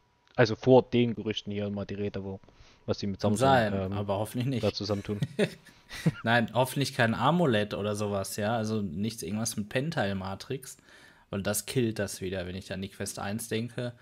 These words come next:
Speaker 2: was da für ein Screener-Effekt entsteht, der gar nicht sein müsste, weil wir keine R-G-B-Stripe-Matrix haben. Das fänd ich schon doof, ne? Wenn wir da nicht pro Farbe ein Subpixel entsprechend haben.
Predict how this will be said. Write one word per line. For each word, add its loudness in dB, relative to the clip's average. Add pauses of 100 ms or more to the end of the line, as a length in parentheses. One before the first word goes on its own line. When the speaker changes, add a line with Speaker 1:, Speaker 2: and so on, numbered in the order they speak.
(380)
Speaker 2:
was -4
da -4
für -8
ein -8
Screener-Effekt -4
entsteht, -4
der -2
gar -2
nicht -4
sein 0
müsste, -4 (440)
weil -6
wir -8
keine -4
R-G-B-Stripe-Matrix -6
haben. -4 (720)
Das -8
fänd -6
ich -6
schon -2
doof, -6
ne? -8 (460)
Wenn -10
wir -8
da -10 (140)
nicht -10 (120)
pro -8
Farbe -2
ein -6
Subpixel -8 (540)
entsprechend -8
haben. -10